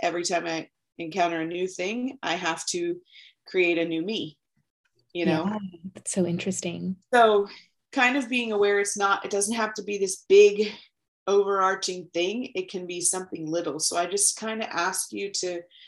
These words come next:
Speaker 1: really go back to, when did I feel this first that I can remember? What's the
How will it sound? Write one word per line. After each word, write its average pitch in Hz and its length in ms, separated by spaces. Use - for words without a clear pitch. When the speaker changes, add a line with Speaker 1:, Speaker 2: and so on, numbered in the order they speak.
Speaker 1:
really 185 300
go 214 160
back 180 300
to, 170 140
when 165 220
did 196 120
I 208 120
feel 180 320
this 170 260
first 156 320
that 151 100
I 156 120
can 165 180
remember? 160 420
What's 165 180
the 170 100